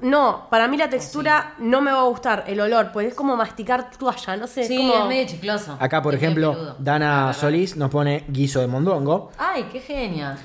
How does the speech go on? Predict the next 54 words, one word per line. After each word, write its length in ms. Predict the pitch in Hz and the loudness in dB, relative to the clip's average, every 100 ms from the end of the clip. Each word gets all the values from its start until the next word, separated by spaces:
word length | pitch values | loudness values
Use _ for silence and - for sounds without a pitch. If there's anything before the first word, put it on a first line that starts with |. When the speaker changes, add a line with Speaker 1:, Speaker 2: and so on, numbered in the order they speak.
| - | -16
Speaker 2:
Justo 220 | 285 - 285 | -14 -4 0
lo 120 | 180 | 0
dije. 380 | 175 139 147 135 | 0 -2 -4 0
Speaker 3:
Sí, 400 | 151 139 117 - | 2 2 0 -6
eh, 400 | 139 135 131 131 135 | 0 2 2 0 0
Speaker 2:
Qué 60 | |
Speaker 3:
y 80 | 143 | 0
Speaker 2:
conexión. 380 | 143 185 - 131 | 0 -2 -2 -2
Speaker 3:
acá 200 | 202 214 | 2 2
es 120 | 190 | 2
lo 100 | 190 | 2
que 200 | 151 143 | 2 2
decía 340 | 139 165 170 | 2 2 2
antes, 400 | 165 160 175 175 - | 2 2 -2 -2 -2
eh, 220 | 135 120 | -2 -2
que 80 | 135 | 0
esto 120 | 156 | 2
lo 80 | 135 | 2
mandó 760 | 127 135 139 135 131 127 120 - | 0 2 2 2 2 0 -2 0
Feche 420 | 147 139 143 127 | -2 0 0 0
guion 180 | 123 127 | 0 0
bajo 220 | 135 135 | 0 0
D 140 | 127 139 | 2 2
H, 340 | 143 147 143 | 2 0 -2
Fede, 500 | 135 143 139 139 139 | 0 2 2 2 -2
un 120 | 131 127 | -6 -6
amigo, 320 | 123 131 131 | -4 0 0
le 100 | 120 | -2
mandamos 420 | 113 123 120 123 | -4 -4 -4 -4
un 320 | 127 123 120 | -4 -4 -4
gran 240 | 110 131 135 | -4 -2 0
abrazo, 560 | 139 151 151 156 160 - - - | 2 0 2 0 0 -10 -20 -6
pero 440 | 120 127 127 127 | 0 2 2 2
voy 100 | 123 | 2
a 80 | 151 | 2
pedirte 300 | 135 147 143 | 2 0 2
una 140 | 139 139 | 2 4
orden 220 | 147 135 | 4 2
de 100 | 120 | 2
restricción, 500 | 123 135 120 165 143 | 0 -4 -2 -2 0
porque 240 | 120 117 | -2 -2
¿cómo 180 | 160 196 | 0 2
le 60 | 147 | 2
vas 160 | 143 | 2
a 20 | 131 | -2
poner? 280 | 135 156 151 - | 0 -2 -6 -10
Dice, 280 | - 156 160 | -4 0 0
"La 240 | 160 165 165 | 2 0 2
pizza 300 | 277 269 180 | 0 2 2
con 160 | 170 | 2
ananá 420 | 156 151 202 220 - | 2 2 2 0 -2
y 120 | 143 | 0
azúcar 480 | 120 - 180 156 127 | 0 -2 0 0 0
negra". 380 | 127 104 98 | -2 -4 -8